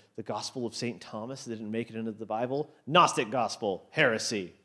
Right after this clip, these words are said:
Yeah, we, we know those writings are out there. Any biblical scholar knows there's a bunch of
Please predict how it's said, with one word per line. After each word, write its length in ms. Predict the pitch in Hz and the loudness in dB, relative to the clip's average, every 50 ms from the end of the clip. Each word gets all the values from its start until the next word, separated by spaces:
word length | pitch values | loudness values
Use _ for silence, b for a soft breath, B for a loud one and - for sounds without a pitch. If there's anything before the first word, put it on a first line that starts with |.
| _ _ _ _ _ _ _ _ _ _ _ _ _ _ _ _ _ _ _ _ _ _ _ _ _ _ _ _ _ _ _ _ _ _ _ _ _ _ _ _ _ _ _ _ _ _ _ _ _ _ _ _ _ _ _ _ _ _ _ _ _ _ _ _ _ _ _ _ _ _ _ _ - | _ _ _ _ _ _ _ _ _ _ _ _ _ _ _ _ _ _ _ _ _ _ _ _ _ _ _ _ _ _ _ _ _ _ _ _ _ _ _ _ _ _ _ _ _ _ _ _ _ _ _ _ _ _ _ _ _ _ _ _ _ _ _ _ _ _ _ _ _ _ _ _ 8
Yeah, 240 | 143 165 147 113 | 10 12 12 12
we, 180 | 120 131 147 147 | 10 8 6 6
we 120 | 139 156 | 6 8
know 160 | 156 170 180 175 | 10 10 12 12
those 180 | 180 175 139 | 10 10 10
writings 280 | 170 165 160 151 127 131 | 10 8 8 8 6 4
are 80 | 147 | 6
out 180 | 143 139 139 139 | 8 8 8 8
there. 120 | 139 117 | 6 4
Any 140 | 131 156 160 | 4 4 6
biblical 360 | 143 160 160 147 147 143 156 | 8 8 8 8 8 4 2
scholar 380 | 147 - - 151 143 139 139 135 | 2 4 6 6 6 6 6 4
knows 220 | 131 135 135 127 | 2 2 2 2
there's 160 | 135 131 120 127 | 2 -2 -4 -4
a 40 | |
bunch 280 | 107 110 127 131 127 131 | -2 0 0 0 0 -2
of 120 | 127 107 | -6 -6